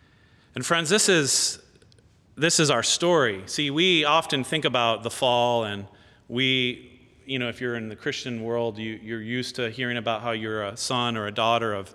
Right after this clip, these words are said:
Adam and Eve. Like, we participate in their sin in a sense. It's our story as well. But friends, just as much,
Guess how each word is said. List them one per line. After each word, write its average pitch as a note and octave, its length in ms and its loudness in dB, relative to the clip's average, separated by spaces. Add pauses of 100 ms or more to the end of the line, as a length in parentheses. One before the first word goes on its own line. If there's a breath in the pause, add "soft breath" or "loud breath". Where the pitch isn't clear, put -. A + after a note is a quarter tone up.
Adam A2+ 260 0
and G#2+ 80 -4
Eve. A#2 300 -2
Like, G2 180 -4 (320 loud breath)
we C3+ 160 0
participate A#2 840 -4 (100)
in A2+ 140 -6
their A2 120 -6
sin B2+ 360 -4
in G2 100 -12
a F#2 60 -18
sense. - 520 -12 (760 soft breath)
It's - 160 -4
our C3 180 2
story A#2 340 -2
as G#2 100 -8
well. A2+ 240 -4
But A2 140 -8
friends, A#2+ 360 -2
just C#3+ 440 0
as B2+ 220 0
much, A2+ 640 -2